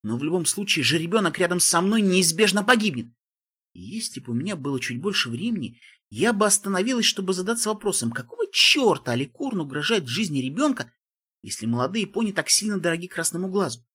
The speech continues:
Но времени на это не было. Инстинктивно я сосредоточилась магией на гранате, пытаясь отбросить ее прочь. И поняла свою ошибку, когда окружающий мир стал ускользать от меня.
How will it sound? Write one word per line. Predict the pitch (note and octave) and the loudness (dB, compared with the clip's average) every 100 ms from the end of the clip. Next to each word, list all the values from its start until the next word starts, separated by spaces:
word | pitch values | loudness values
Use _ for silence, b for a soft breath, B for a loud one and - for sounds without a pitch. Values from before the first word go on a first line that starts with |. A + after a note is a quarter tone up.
| _ _ _ _ | _ _ _ _
Но | B2 A#2+ | -8 -6
времени | A2+ D3 E3+ D3 | -4 -6 -4 -2
на | A#2 | -2
это | A#2+ | -4
не | A#2 G2 | -8 -10
было. | - _ _ _ _ _ _ | -16 _ _ _ _ _ _
Инстинктивно | F3 F3+ - F#3 F#3 - F#3 A#2+ - _ _ _ | 2 4 4 0 -2 -6 -4 -6 -8 _ _ _
я | A2 D3+ F#3 | 0 4 6
сосредоточилась | F#3 F3+ F#3 F#3 G3+ F#3+ F#3 - | 4 2 2 2 2 4 4 4
магией | F#3 F3 D3+ D3 | 2 2 2 0
на | D3 | 0
гранате, | D3+ D#3 G3 G#3 G3+ _ _ _ _ | 2 4 4 0 -6 _ _ _ _
пытаясь | G3 F3 D#3+ D#3 | -4 4 4 4
отбросить | - D#3 C#3 D3 - C#3+ | 2 0 0 -2 -2 -4
ее | C#3+ | -6
прочь. | C3+ A2 G2 - _ _ _ _ _ _ _ _ _ - | -6 -12 -14 -18 _ _ _ _ _ _ _ _ _ -4
И | G3 | -2
поняла | G3+ B3+ C#4 D#4+ E4 C#4 | 4 6 8 10 10 10
свою | - A3 A#3+ B3 | 8 6 8 8
ошибку, | B3 - C#4+ G#3 F#3+ | 8 6 4 4 2
когда | G3+ G3+ A#3+ | 2 4 4
окружающий | C#4 G#3 A#3+ A3 - G#3 | 4 2 6 8 8 6
мир | B3 G3+ | 6 4
стал | - A3+ | 4 2
ускользать | A3+ - B3 A#3+ C#4 G3+ | 4 4 4 6 6 4
от | G3 | 2
меня. | B3 C4+ E3 - | 4 4 4 -2